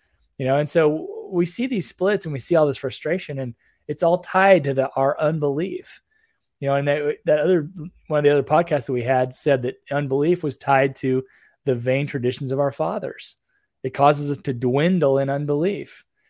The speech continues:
And, uh, you know, which is what takes away the spiritual gifts,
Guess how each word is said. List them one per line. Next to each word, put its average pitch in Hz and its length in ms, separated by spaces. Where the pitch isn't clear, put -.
And, 131 280
uh, 127 280
you 143 100
know, 131 200
which 143 180
is 147 140
what 147 160
takes 156 220
away 147 180
the 143 80
spiritual 147 380
gifts, - 560